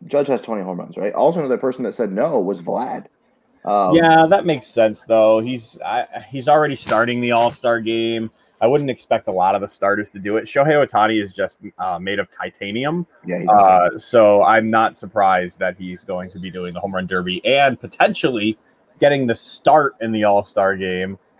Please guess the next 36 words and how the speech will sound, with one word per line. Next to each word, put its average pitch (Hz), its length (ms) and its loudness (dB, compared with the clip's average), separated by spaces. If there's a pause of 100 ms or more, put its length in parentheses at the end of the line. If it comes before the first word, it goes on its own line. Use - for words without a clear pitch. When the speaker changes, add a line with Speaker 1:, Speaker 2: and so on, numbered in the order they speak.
Speaker 2:
and 135 340 4
Speaker 1:
Can - 100 4
you 107 60 2
imagine? 123 520 0
Speaker 2:
hitting 120 280 0
D 113 240 -2
H. 85 500 -8 (400)
Speaker 1:
You 110 60 0
Speaker 2:
Uh, 95 500 6 (400)
Speaker 1:
imagine? 190 220 4 (600)
Speaker 2:
<laughs> 151 140 -14
so 123 460 4
holy 131 380 2
cow, 98 500 2
uh, 90 360 0
that 127 200 0
is 135 140 -6
a 120 60 -8
cool 110 280 -6
matchup. 95 500 -6 (1300)
Speaker 1:
Now, 104 320 2
Ohtani 123 380 0
is 98 100 -2
absolutely 101 560 -2
killing 101 340 -4
it, 92 60 -4
as 92 200 -6
we've 95 140 -6
said 95 240 -4
before. 95 640 0 (300)
Uh, 92 380 2
his 143 260 -4
home 151 300 -4
run 143 260 -4
counter, - 320 -12
folks, - 460 -14